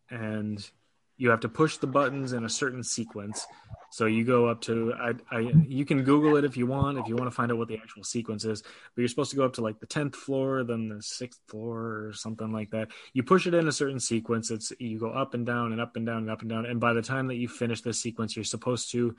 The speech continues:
when the final doors open, after you've done this sequence, you're supposed to arrive in an alternate reality where there are no humans in existence. It's a very dark reality,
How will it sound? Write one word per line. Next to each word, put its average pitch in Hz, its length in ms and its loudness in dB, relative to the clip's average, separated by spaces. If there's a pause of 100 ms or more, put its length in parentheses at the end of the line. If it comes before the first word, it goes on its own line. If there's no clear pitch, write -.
(300)
when 120 180 0
the 113 100 0
final 131 720 0 (140)
doors 113 480 -2 (100)
open, 101 440 -4 (580)
after 113 240 0
you've 110 180 0
done 110 200 0
this 110 160 -4
sequence, 107 300 -6
you're 117 100 -6
supposed 113 320 -6
to 110 100 -4
arrive 113 520 0
in 117 120 -6
an 107 160 -4
alternate 131 420 -2
reality 107 640 -4 (400)
where 110 160 -2
there 110 440 -2 (260)
are 107 200 -4
no 131 760 -2 (100)
humans 131 420 -2
in 123 80 -2
existence. 117 800 -2
It's 120 140 -12
a 110 60 -4
very 113 260 2
dark 110 380 -2
reality, 113 560 -2